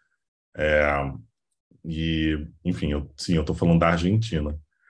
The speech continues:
A indireta pra, é pra Argentina. E aí depois você tem essa, essa,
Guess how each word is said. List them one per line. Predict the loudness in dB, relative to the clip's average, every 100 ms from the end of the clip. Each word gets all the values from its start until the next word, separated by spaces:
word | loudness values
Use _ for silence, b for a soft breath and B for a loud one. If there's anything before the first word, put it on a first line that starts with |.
| b b _ -4
A | -2
indireta | 2 4 4 4 2
pra, | 2 2 2
é | 0
pra | 0 0
Argentina. | 2 0 2 0 0 -2
E | 0 4
aí | 6 6
depois | 4 4 4 2
você | 2 -2 -4
tem | -2 2 4 4
essa, | 0 0 -2 -2 -2
essa, | -4 -2 -2